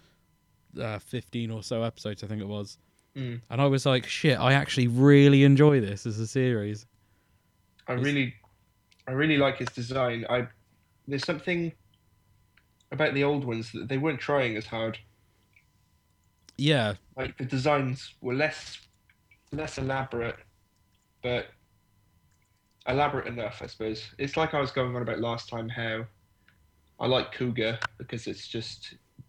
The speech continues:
Speaker 2: back to
Speaker 1: Yeah,
Speaker 2: basics.
Speaker 1: just simple.
Speaker 2: Yeah.
Speaker 1: It's, like, I think Stronger's, like, one of the more, um,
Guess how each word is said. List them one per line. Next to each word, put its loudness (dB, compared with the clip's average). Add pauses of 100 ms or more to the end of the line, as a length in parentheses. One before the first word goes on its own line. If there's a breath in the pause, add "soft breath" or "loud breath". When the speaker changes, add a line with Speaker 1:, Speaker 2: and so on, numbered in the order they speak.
(120)
Speaker 2:
back -6
to -2
Speaker 1:
Yeah, 4
Speaker 2:
basics. 0
Speaker 1:
just -18
simple. 0 (600)
Speaker 2:
Yeah. 0 (1120)
Speaker 1:
It's, 0 (280)
like, 8
I 8
think 6
Stronger's, 12
like, 6
one 2
of 0
the 2
more, 4
um, 0